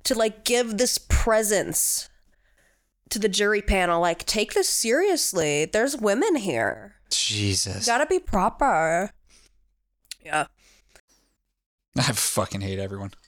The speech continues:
Speaker 1: So, also, in their recourse to law, members of the C D L from around the country are putting forth a series of amicus curiae, meaning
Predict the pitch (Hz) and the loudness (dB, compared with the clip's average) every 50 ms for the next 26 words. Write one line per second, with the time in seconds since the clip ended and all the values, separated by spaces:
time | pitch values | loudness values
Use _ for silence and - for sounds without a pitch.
0 | _ _ _ _ _ _ _ _ _ _ _ _ _ - - - 285 254 233 220 | _ _ _ _ _ _ _ _ _ _ _ _ _ -4 -2 2 2 2 2 2
1 | - - - - - - _ _ _ _ _ _ - 208 214 220 - 294 262 269 | -2 -6 -14 -20 -20 -20 _ _ _ _ _ _ 2 2 2 4 2 2 2 2
2 | 269 277 277 - _ _ _ - - 220 226 214 214 190 202 208 214 - 220 214 | 2 0 -2 -6 _ _ _ -2 0 2 2 2 2 2 2 0 2 2 2 2
3 | 220 - - 233 220 202 202 208 196 190 180 190 208 214 214 226 208 196 196 - | 2 0 0 2 2 4 2 2 2 2 0 2 2 2 0 2 0 0 0 0
4 | - 214 196 190 185 175 170 185 - - 196 196 185 175 170 175 180 180 175 - | 0 0 0 0 2 2 2 2 2 0 0 2 2 2 2 2 0 -2 -2 0
5 | 180 170 175 - 208 190 180 180 - - 202 196 202 202 - 196 185 190 185 185 | -2 -2 0 0 0 0 0 2 2 2 2 2 2 0 0 0 0 0 0 -2
6 | - - 196 185 185 185 190 190 180 185 175 170 165 170 - - _ _ _ _ | -2 0 0 0 0 0 0 0 2 2 2 2 0 -2 -10 -16 _ _ _ _
7 | _ _ _ _ _ _ _ _ _ 180 185 185 196 202 - 220 202 - - - | _ _ _ _ _ _ _ _ _ -2 0 2 0 0 0 0 0 0 -2 -2
8 | - - 202 175 180 196 208 214 214 226 226 233 247 240 - _ _ _ _ _ | -2 0 0 2 2 2 2 2 2 2 2 0 -2 -4 -8 _ _ _ _ _
9 | _ _ _ _ _ _ _ _ _ _ - 214 202 202 202 190 185 170 | _ _ _ _ _ _ _ _ _ _ -2 0 0 2 2 0 0 -2